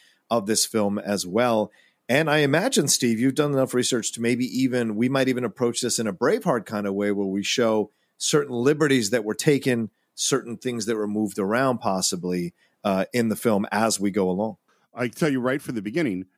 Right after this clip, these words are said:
Speaker 2: it's not gonna be Braveheart.
Speaker 1: Okay.
Speaker 2: Because really, I mean, yes, did they combine a few characters? Did they
Speaker 1: Yeah.
Speaker 2: move a few events a tiny bit? Yeah, this movie's actually quite accurate, I
Speaker 1: Yeah.
Speaker 2: would say.
Speaker 1: Yeah.
Speaker 2: Um, and I'll say something else, and I've been thinking about this,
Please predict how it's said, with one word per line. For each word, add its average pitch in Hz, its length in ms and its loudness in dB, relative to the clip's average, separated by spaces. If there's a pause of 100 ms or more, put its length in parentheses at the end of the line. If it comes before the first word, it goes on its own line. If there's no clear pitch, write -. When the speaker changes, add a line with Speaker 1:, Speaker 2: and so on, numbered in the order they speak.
(140)
Speaker 2:
it's 131 200 -8
not 131 240 -2
gonna 131 140 0
be 95 120 -6
Braveheart. 82 500 -10 (160)
Speaker 1:
Okay. 151 400 -2 (320)
Speaker 2:
Because 147 500 0 (120)
really, 135 640 2
I 127 80 -4
mean, 135 240 0
yes, 147 340 -2
did 131 180 -2
they 117 100 -4
combine 110 340 -4
a 107 40 -8
few 110 160 -10
characters? 113 480 -4
Did 87 120 -18
they 95 80 -4
Speaker 1:
Yeah. 85 140 -2
Speaker 2:
move 104 140 -2
a 104 60 -6
few 107 220 -4
events 110 300 -4
a 110 60 -12
tiny 131 260 -4
bit? 156 180 -6 (360)
Yeah, 143 420 0 (280)
this 160 160 0
movie's 123 260 0
actually 104 300 -4
quite 113 380 -4
accurate, 92 560 -10
I 92 80 -10
Speaker 1:
Yeah. 85 120 -6
Speaker 2:
would 69 80 -6
say. 78 320 -10 (160)
Speaker 1:
Yeah. - 140 -16
Speaker 2:
Um, 113 480 -2
and 127 100 -2
I'll 151 120 0
say 156 180 -4
something 127 380 -4
else, 92 360 -4 (260)
and 107 100 -6
I've 110 80 -2
been 98 100 -6
thinking 175 480 -4
about 82 320 -8
this, 73 400 -14